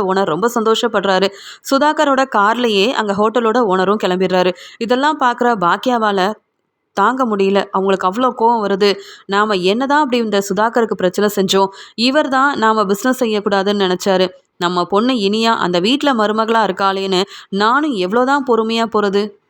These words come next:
புது ரெஸ்டாரண்ட்டை தான் நம்ம இனியாவுக்காக கொடுத்துட்டோம். இந்த ரெஸ்டாரண்ட்லயாவது நல்லபடியா வருமானம் பார்க்கணும்,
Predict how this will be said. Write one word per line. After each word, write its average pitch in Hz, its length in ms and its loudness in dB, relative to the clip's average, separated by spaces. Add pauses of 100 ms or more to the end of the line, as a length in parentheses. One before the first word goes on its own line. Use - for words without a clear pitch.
புது 294 240 -2
ரெஸ்டாரண்ட்டை 254 560 0
தான் 240 160 0
நம்ம 247 180 -2
இனியாவுக்காக 226 800 0
கொடுத்துட்டோம். 202 580 -2
இந்த 240 300 2
ரெஸ்டாரண்ட்லயாவது 226 840 0
நல்லபடியா 226 560 0
வருமானம் 214 460 -2
பார்க்கணும், 196 380 0